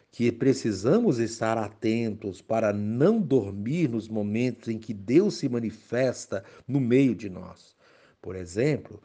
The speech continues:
de nada adianta ir à missa e, na hora da liturgia da palavra, dormir, dis-, se distrair e ficar com o pensamento longe,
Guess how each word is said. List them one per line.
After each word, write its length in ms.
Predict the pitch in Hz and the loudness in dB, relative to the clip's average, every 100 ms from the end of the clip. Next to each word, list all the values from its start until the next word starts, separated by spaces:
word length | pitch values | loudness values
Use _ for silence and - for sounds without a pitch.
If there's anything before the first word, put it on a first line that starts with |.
| - _ 101 | -20 _ -4
de 140 | 123 | 2
nada 260 | 156 226 214 | 2 4 2
adianta 580 | 117 110 104 120 107 | 0 0 2 0 0
ir 280 | 101 110 113 | 2 2 0
à 100 | 90 | -2
missa 720 | 90 95 160 139 87 - 92 - - - | -4 -4 -2 0 -2 -8 -12 -14 -20 -2
e, 80 | 107 | 2
na 200 | 117 117 | 4 6
hora 160 | 131 143 | 8 6
da 120 | 120 | 4
liturgia 520 | 120 117 110 92 113 | 0 -2 -4 -2 -4
da 140 | 113 98 | -4 -4
palavra, 680 | 95 92 98 143 139 98 95 | -6 -6 -4 -4 -4 -6 -6
dormir, 680 | 110 208 156 143 160 - _ _ _ _ _ | 0 2 2 0 -4 -8 _ _ _ _ _
dis-, 380 | 127 147 - - | -6 -4 -4 -10
se 180 | - 156 | -6 -4
distrair 720 | 147 143 - 139 117 131 156 - _ _ - - | -2 -4 0 2 4 2 -2 -6 _ _ -14 2
e 120 | 156 | 2
ficar 480 | 156 151 - 147 147 | 4 2 4 4 4
com 180 | 156 147 | 2 2
o 40 | |
pensamento 640 | 151 139 - 123 135 143 | 2 2 2 2 2 0
longe, 800 | 156 247 254 240 208 151 123 123 | 2 2 0 0 0 -2 -2 -4